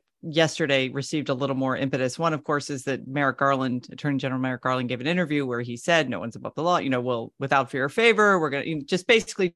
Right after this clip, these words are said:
doing what any good A G should do, which is say, "No one's above the law, we're looking into it." But the Washington Post published a story about just how deeply the Department of Justice is actually circling in on Trump and his immediate advisor group, you know, in terms of,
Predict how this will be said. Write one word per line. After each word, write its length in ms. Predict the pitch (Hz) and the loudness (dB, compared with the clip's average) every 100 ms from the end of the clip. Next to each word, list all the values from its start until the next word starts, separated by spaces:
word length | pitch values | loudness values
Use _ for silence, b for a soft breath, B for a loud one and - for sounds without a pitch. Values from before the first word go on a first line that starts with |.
| 143 | -4
doing 220 | 165 151 | -2 0
what 160 | 143 143 | -2 0
any 280 | 139 127 | 0 -2
good 200 | 120 147 | -2 0
A 100 | 135 | 2
G 200 | 127 139 | 0 -2
should 160 | 135 135 | -6 -4
do, 100 | 127 | -4
which 160 | 123 139 | -4 -8
is 120 | 131 | -4
say, 260 | 131 127 B B - | -2 -2 B B -6
"No 80 | 151 | -2
one's 180 | 131 123 | 0 0
above 200 | 127 123 | -2 0
the 100 | 123 | 2
law, 220 | 123 120 | 4 2
we're 160 | 127 | 0
looking 260 | 123 127 135 | -4 -4 -2
into 200 | 131 131 | -2 -4
it." 80 | 113 | -2
But 160 | 143 - | -2 0
the 260 | 156 95 - | -2 -2 -2
Washington 340 | 175 175 190 | 0 2 0
Post 260 | 196 254 - | 2 2 2
published 260 | 175 165 | -4 -4
a 60 | 156 | -10
story 360 | - 156 151 143 | -4 0 0 2
about 320 | 143 143 B B B _ | 2 2 B B B _
just 280 | 190 190 - | 2 2 2
how 200 | 190 175 | 2 2
deeply 560 | 139 170 175 170 143 | 0 -4 -4 -4 -4
the 100 | 127 | -4
Department 320 | 123 156 147 135 | -4 -2 0 0
of 60 | |
Justice 420 | 151 151 160 131 | 2 2 0 -8
is 100 | 131 | -4
actually 520 | 135 135 - 143 135 B B B - | -2 -2 -4 -4 -4 B B B -8
circling 480 | - 175 165 151 143 | 0 0 0 0 2
in 160 | 139 | 2
on 180 | 131 131 | 2 0
Trump 320 | - 151 131 | 0 0 2
and 120 | 131 | -2
his 200 | 127 135 | -2 0
immediate 560 | 139 139 147 143 131 - | 2 4 4 2 0 -2
advisor 600 | 135 120 127 123 123 127 | -6 0 0 0 -2 -6
group, 380 | 120 139 117 - | -6 -6 -6 -8
you 80 | - | -6
know, 140 | 127 123 | -6 -6
in 100 | 127 | -6
terms 320 | 139 127 135 | -8 -6 -6
of, 160 | 120 | -8